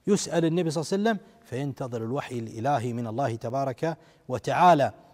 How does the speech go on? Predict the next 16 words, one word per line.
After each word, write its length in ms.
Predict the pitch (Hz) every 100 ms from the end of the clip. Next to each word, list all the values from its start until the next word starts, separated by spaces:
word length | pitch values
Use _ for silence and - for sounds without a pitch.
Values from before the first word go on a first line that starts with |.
| _ 117
وهكذا 640 | 101 135 - 147 123 107
سلك 460 | - 170 156 120 117
الصحابة 640 | - 101 123 151 123 117 123
رضي 340 | 143 143 131
الله 340 | 135 156 131
عنهم 300 | 143 151 147
وأرضاهم 500 | 147 143 160 170 208 - - - -
مسلك 440 | 165 - 160 -
النبي 420 | 139 139 160 151
صلى 240 | 135 151 147
الله 320 | 156 139 143
عليه 220 | 143 139
وسلم، 440 | 143 - 175 214 - - -
فكانوا 460 | - 127 151 139 123
لا 140 | 175
يفتون، 560 | 196 170 - 160 127